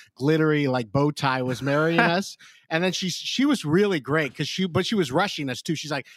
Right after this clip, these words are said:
Speaker 1: "All right, now walk down the aisle." And she ran up front and pressed play on the C D player and the song played. And then she's like, "Say something sweet to her, say it from your heart." And then I look into Julian's face, and as fun as this, and I was like, "This is just to make it official, but the real wedding's next year."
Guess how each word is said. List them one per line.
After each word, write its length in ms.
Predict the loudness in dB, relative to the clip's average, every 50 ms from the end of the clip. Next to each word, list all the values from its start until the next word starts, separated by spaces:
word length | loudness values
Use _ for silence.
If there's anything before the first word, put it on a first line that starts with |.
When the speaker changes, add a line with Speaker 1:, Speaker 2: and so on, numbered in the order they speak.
| -12 -4
Speaker 1:
"All 80 | -2 0
right, 140 | 0 0 0
now 140 | -2 0 0
walk 240 | 0 0 0 -2
down 160 | -2 -2 -2 0
the 140 | 0 0
aisle." 240 | 2 2 0 0 -2
And 100 | -4 -6
she 140 | -6 -4 -2
ran 240 | 0 0 0 0 -2
up 80 | -2
front 260 | -2 -2 -2 0 -2 -4 -12 -20 _
and 140 | -14 -6 -2
pressed 240 | -2 -2 -2 -4 -4
play 220 | 0 2 2 4 4
on 140 | 2 2
the 60 | 0 -2
C 180 | -2 -4 -2 0
D 100 | 0 -2
player 400 | 0 0 0 2 2 2 2 2
and 140 | 2 0
the 60 | 0 0
song 320 | 0 0 0 0 -2 -4
played. 360 | -2 -2 0 0 0 -2 -4 -8 -14 -20 _ _
And 140 | -6 -6 -4
then 60 | -4
she's 240 | -4 -4 -4 -2 0
like, 180 | -2 -2 -2
"Say 200 | -2 -2 -2 -2
something 320 | -2 -2 -2 -2 -2 -2 -2
sweet 280 | -2 0 0 0 2
to 120 | 2 2 2
her, 100 | 2 2
say 200 | 0 -2 -2 -2
it 80 | -2 -2
from 140 | -2 0 0
your 120 | 0 0
heart." 320 | 2 0 0 0 -2 -4 -8 _ _ _ _ _ _
And 140 | -6 -4 -2
then 80 | 0 0
I 100 | 0 2
look 240 | 2 2 0 0
into 160 | 0 -2 0 2
Julian's 420 | 4 4 4 4 4 2 0 -2
face, 300 | -2 -2 0 0 0 -2
and 140 | -4 -4 -4
as 180 | -4 -8 -10 -10 _
fun 240 | 0 0 0 2 0
as 180 | -2 -2 0 2
this, 260 | 2 2 2 0 -2
and 120 | -2 -2
I 120 | 0 0 -2
was 200 | -2 -4 -6 -4
like, 280 | -4 -4 -4 -4 -6 _ _ _ _ _ _ _ _ _ -2
"This 180 | -2 -2 -2 -4
is 120 | -6 -8
just 320 | -2 0 0 0 0 -2 -2
to 40 | 0
make 240 | 0 0 0 0
it 80 | 0 -2
official, 440 | -2 0 0 0 0 2 0 0 0
but 140 | 0 0 0
the 80 | 0 0
real 220 | 2 2 4 4
wedding's 360 | 4 2 2 -2 -4 -6 -4
next 300 | -4 -4 -4 -6 -8 -6
year." 160 | -4 -4 -4